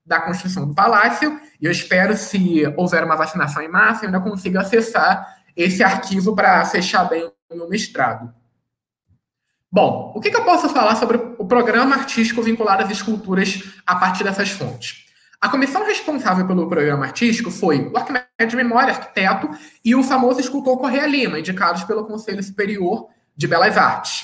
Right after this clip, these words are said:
E o presidente da Câmara dos Deputados, Arnulfo Rodrigues de Azevedo, tá? A seleção contemplou alguns artistas muito famosos do meio artístico carioca, como Modestino Canto,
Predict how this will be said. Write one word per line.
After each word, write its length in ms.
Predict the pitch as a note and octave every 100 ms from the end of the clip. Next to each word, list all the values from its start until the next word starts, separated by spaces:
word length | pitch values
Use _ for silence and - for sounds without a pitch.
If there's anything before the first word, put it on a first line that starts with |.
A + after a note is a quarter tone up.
| - _ _ _ _
E 140 | C#4
o 120 | D4 -
presidente 440 | C#4+ B3+ B3+ -
da 80 | C4+
Câmara 380 | - B3 B3+ A#3+
dos 100 | B3
Deputados, 640 | B3 B3 B3 B3 F#3 G3
Arnulfo 480 | F#3+ F#3+ F#3+ G#3 A#3
Rodrigues 400 | A#3 A#3 F#3 F#3+
de 80 | G3
Azevedo, 720 | A#3 B3 A#3 A3 F#3 B2+ - - _ _ _
tá? 320 | A#2+ A#2+ - - - - -
A 180 | - C5+
seleção 800 | B4+ F4+ A3 F#3+ - B3 C4+ G3+
contemplou 840 | F#3+ B3+ C4 A#3+ A#3 A#3 C4 -
alguns 240 | B3 C4 C4+
artistas 360 | B3+ - C4+
muito 240 | A#3+ D4 -
famosos 440 | C#4 A#3+ A3+ A3+
do 40 | A#3
meio 140 | A#3
artístico 380 | A3+ B3 A#3+ A#3+
carioca, 680 | B3 A#3+ G#3 G3 D#3+ -
como 200 | - F#3
Modestino 520 | F#3+ F#3 F#3 - G3 A3+
Canto, 580 | A#3+ A3 G#3 G#3 G3+